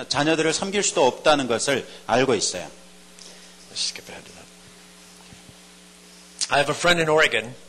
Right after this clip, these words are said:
Speaker 2: a good friend, and his name is Wes.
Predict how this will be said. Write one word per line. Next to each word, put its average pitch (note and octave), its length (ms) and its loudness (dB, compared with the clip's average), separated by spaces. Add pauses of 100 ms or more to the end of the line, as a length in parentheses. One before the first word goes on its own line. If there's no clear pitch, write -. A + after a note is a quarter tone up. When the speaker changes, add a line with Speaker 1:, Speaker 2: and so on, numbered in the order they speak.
(300)
Speaker 2:
a B2 60 -4
good D#3+ 200 0
friend, A#2 380 -4 (760)
and A#2 100 -4
his B2 160 0
name B2+ 220 2
is A2 320 -2
Wes. G#2 600 2